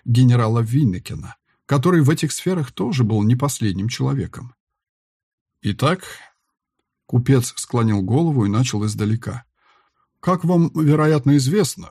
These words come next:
я имею счастье быть женатым на Бейли Иосифовне Закс, урожденной Эфруси. Да, генерал Винникен подготовил мне справку о вас.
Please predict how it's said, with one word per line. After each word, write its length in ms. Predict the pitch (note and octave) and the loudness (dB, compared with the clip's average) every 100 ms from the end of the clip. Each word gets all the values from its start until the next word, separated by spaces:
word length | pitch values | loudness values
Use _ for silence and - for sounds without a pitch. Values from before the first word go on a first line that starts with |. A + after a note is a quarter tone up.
| _ | _
я 220 | - G#3 | -8 -2
имею 260 | G3 F#3+ E3+ | 0 2 2
счастье 400 | C#3+ E3 C#3 B2 | 2 0 0 0
быть 180 | A2+ A2 | 0 0
женатым 540 | G#2 A2 C#3 - A#2+ | 0 0 0 2 2
на 160 | A2+ A2 | 2 2
Бейли 480 | G2 A#2+ D3+ D3 C#3+ | 2 2 2 2 2
Иосифовне 800 | B2 A2 A2 - G2+ A#2 A#2+ C3 | 2 0 -2 -6 -6 -2 2 2
Закс, 520 | A2+ G2 - - - | 0 -4 -6 -10 -4
урожденной 680 | B2 C3 A2 A2 F#3+ E3+ D#3+ | 0 2 0 0 2 2 2
Эфруси. 800 | D3 - C#3 B2 - - - - _ _ _ _ _ _ _ _ _ | 0 -2 -2 -2 -2 -10 -12 -18 _ _ _ _ _ _ _ _ _
Да, 240 | G#2 G2+ A2 | -4 -2 0
генерал 420 | C3+ D#3 F3 E3 | 2 2 2 2
Винникен 460 | E3 D#3 D3 D#3 | 4 2 2 0
подготовил 540 | C#3 B2+ D3 B2+ G#2+ G2 | 2 0 0 0 0 0
мне 260 | F#2+ F#2+ | -2 -2
справку 420 | F#2+ - B2 B2 G#2 | -4 -4 -6 -4 -6
о 60 | |
вас. 320 | F#2 E2+ - | -4 -8 -10